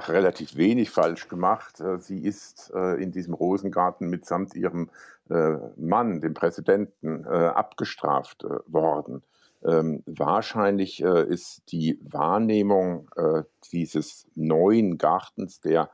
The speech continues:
eingegriffen hat, äh, in bestehende, äh, Strukturen, dadurch, äh, konditioniert gewesen, dass man, äh,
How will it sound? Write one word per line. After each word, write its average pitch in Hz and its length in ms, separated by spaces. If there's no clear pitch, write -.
eingegriffen 98 800
hat, 87 240
äh, 82 220
in 90 200
bestehende, 85 680
äh, 78 100
Strukturen, 101 1040
dadurch, 101 640
äh, 90 180
konditioniert 90 720
gewesen, 87 600
dass - 440
man, 78 380
äh, 76 240